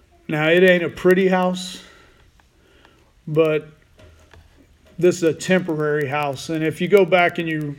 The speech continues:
really read the, the Greek on that, he was talking about a temporary house,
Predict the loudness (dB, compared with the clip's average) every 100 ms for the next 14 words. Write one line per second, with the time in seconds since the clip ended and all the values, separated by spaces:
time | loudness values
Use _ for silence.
0 | -16 -6 2 4 4 0 -2 0 -2 -2
1 | -2 -2 -8 -20 -20 -20 -20 -20 _ _
2 | _ -20 _ _ -14 -14 -16 -12 -8 -6
3 | 2 2 2 -2 -2 0 -2 -4 -10 -8
4 | -4 -2 -2 -2 -2 -2 -4 -6 -4 -2
5 | -2 -4 -4 -6 -10 -20 -20 -12 -4 -4
6 | -2 -2 0 0 -2 -4 -8 -10 -16 -18